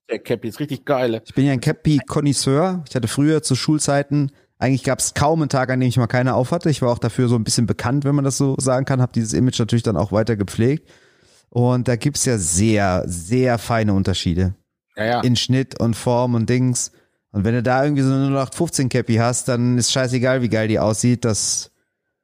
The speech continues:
Speaker 1: Nee, nee, ich würde schon, ich trag ja
Speaker 2: Dann nicht so eine
Speaker 1: eigentlich
Speaker 2: Snapback-Scheiße oder so. Das muss schon richtig geil, das müsste so oldschool. Es gibt da so verschiedene,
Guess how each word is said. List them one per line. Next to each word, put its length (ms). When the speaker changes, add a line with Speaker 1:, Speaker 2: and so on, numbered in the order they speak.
Speaker 1:
Nee, 200
nee, 220
ich 160
würde 200
schon, 580
ich 160
trag 300
ja 260
Speaker 2:
Dann 140
nicht 140
so 80
eine 80
Speaker 1:
eigentlich 80
Speaker 2:
Snapback-Scheiße 720
oder 160
so. 200
Das 200
muss 140
schon 140
richtig 380
geil, 340
das 180
müsste 220
so 140
oldschool. 520
Es 100
gibt 140
da 60
so 100
verschiedene, 600